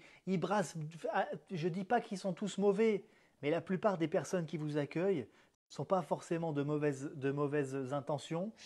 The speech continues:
Mais, euh, voilà, ils, vous savez, ils passent, ils envoient tellement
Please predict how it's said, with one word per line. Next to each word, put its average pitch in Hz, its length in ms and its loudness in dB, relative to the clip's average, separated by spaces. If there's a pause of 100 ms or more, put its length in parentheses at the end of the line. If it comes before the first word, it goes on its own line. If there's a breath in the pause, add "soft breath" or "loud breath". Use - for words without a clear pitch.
(280 loud breath)
Mais, 160 280 4
euh, 156 120 6
voilà, 185 240 6
ils, 160 140 2
vous 131 120 -12
savez, 156 300 2
ils 131 240 -4
passent, 160 300 2 (300 soft breath)
ils 143 140 -2
envoient 170 220 4
tellement 180 600 2